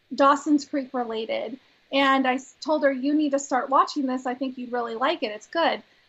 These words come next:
Because I'm trying to get her into all the stuff. She's watched all of Friends.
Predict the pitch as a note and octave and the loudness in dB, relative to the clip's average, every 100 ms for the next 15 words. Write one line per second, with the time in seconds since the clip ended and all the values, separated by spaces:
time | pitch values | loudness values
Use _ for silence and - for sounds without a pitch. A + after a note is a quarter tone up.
0 | _ - C#4+ C#4 C4+ D#4+ F4 F4 E4 C#4+ | _ -4 0 2 2 2 0 -2 0 2
1 | C#4 B3+ C4+ C4+ C#4 B3+ A#3+ A#3+ A#3+ A#3+ | 0 0 -2 0 -2 -2 -2 0 0 -2
2 | - G3 - - D4 C#4 C#4 C#4 - C4+ | -10 -10 -8 -4 -2 2 2 2 -4 2
3 | C4 D4 D#4 - C4 B3+ C4 C#4 - | 4 4 -2 0 2 4 4 2 -2